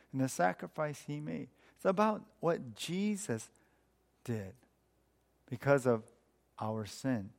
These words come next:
And it's about God's love, 'cause God so loved the world, he gave his only son, that whoever believes in him, what he did,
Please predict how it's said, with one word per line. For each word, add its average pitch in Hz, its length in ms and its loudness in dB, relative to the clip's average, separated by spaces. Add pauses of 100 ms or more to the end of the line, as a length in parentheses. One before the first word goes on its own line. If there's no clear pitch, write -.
(960)
And 113 180 -4
it's 113 160 -6
about 117 380 4
God's 117 340 4
love, 117 220 2
'cause 107 200 -4 (160)
God 135 300 6
so 156 140 -2
loved 156 240 2
the 143 60 -6
world, 120 220 4
he 117 100 -6
gave 127 200 2
his 127 140 -4
only 131 240 0
son, 110 260 -4
that 110 140 -4
whoever 123 360 4
believes 127 560 -2 (180)
in 113 180 -4
him, 190 420 4 (160)
what 120 220 2
he 196 100 2
did, 185 300 8